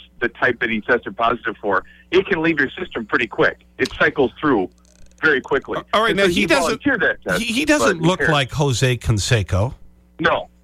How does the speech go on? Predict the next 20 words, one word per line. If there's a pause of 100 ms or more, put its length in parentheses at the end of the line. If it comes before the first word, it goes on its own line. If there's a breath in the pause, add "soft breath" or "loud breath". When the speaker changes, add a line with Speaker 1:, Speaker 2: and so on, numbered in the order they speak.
Speaker 2:
Okay, (220 loud breath)
you've
covered
Speaker 1:
No.
Speaker 2:
the,
uh,
you've
covered
the
Brewers.
You've
seen, (200 loud breath)
you've
probably (400)
seen
him
in
a,
seen
him